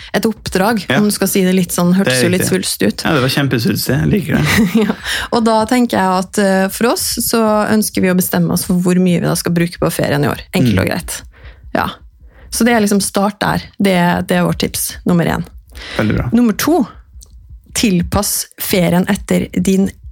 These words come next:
Speaker 1: egen lommebok, ikke naboens. Ikke sammenlign deg. Drar naboen på dyrere ferie enn deg, er det mest sannsynlig fordi de har, fordi de har råd til det, eller fordi de nedprioriterer noe annet.
Speaker 2: Mhm. Stemmer. Den er, den er fin.
Speaker 1: Mm.
Speaker 2: Den er veldig fin.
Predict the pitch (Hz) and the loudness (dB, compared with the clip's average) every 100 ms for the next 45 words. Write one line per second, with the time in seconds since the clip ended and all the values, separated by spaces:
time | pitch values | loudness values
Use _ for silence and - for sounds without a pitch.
0 | - 233 185 160 175 190 - 208 190 170 | -2 0 0 2 0 0 2 2 4 2
1 | 285 - - - - 190 196 170 202 233 | -2 -4 -6 -4 0 0 2 2 0 0
2 | - - _ _ - - - 247 - - | -4 -8 _ _ -18 -16 -6 -6 -4 -10
3 | - 208 - 247 208 175 175 240 262 - | -4 -2 0 2 4 4 4 2 -2 -8
4 | - - - - - 175 170 165 170 165 | -20 -20 -20 -10 -2 0 2 2 2 0
5 | 160 156 156 165 170 160 170 170 170 151 | 0 0 0 2 2 2 0 0 0 2
6 | 208 359 311 311 302 311 311 226 220 214 | 0 0 0 2 0 -2 0 2 2 2
7 | 202 190 190 185 196 - - 190 185 180 | 2 2 2 0 -4 -8 -2 0 2 2
8 | 170 175 - 175 170 175 - 165 165 165 | 2 0 -2 -2 0 0 0 0 2 0
9 | 147 - - 160 185 156 180 170 - - | 0 -2 -2 0 2 2 0 -2 -6 -8
10 | - 113 107 113 113 - - - - - | -2 2 2 2 0 -6 -20 -20 -20 -20
11 | - - - - - 113 104 - - - | -20 -18 -18 -14 -4 -2 -2 -4 -6 -12
12 | - 120 113 113 110 107 107 107 107 107 | -4 0 2 2 0 0 0 0 0 -2
13 | - - - - - - - 190 165 - | -2 -4 -8 -16 -20 -12 -2 0 0 -4
14 | - 110 110 90 92 | -2 0 0 0 -2